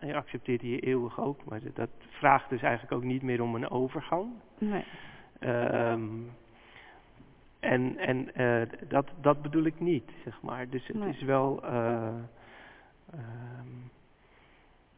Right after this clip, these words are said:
Speaker 1: het, het oordeel is wel een moment ook, ehm, van, van beven, hè, van, van wat het klassieke lied zegt, I-, Iris, eh, of, eh, Dies
Speaker 2: Dies
Speaker 1: Irae,
Speaker 2: Irae.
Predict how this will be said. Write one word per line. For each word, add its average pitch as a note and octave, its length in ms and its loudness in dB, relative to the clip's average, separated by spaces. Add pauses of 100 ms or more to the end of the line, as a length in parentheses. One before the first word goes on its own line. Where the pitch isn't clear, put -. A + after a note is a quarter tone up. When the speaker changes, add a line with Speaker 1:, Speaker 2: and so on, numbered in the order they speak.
(320)
Speaker 1:
het, - 200 -4
het B2+ 280 0
oordeel B2+ 340 6
is A#2+ 140 0
wel B2 160 4
een A#2 80 0
moment B2 680 0
ook, A2+ 420 -6 (140)
ehm, A2+ 100 -8 (1200)
van, A#2+ 380 0
van B2 220 0
beven, C3+ 460 6
hè, C3 160 -2
van, A#2+ 220 -6
van A2+ 220 -8
wat B2 100 -8
het C3 100 -4 (160)
klassieke A#2 500 -4 (380)
lied C#3 400 6
zegt, - 360 -4
I-, C#3 60 -2 (220)
Iris, A#2+ 420 4 (100)
eh, A2 140 -8 (220)
of, - 160 -4
eh, C3 120 4 (160)
Dies B2 100 -4
Speaker 2:
Dies C3 220 10
Speaker 1:
Irae, G2+ 120 2
Speaker 2:
Irae. E3+ 640 6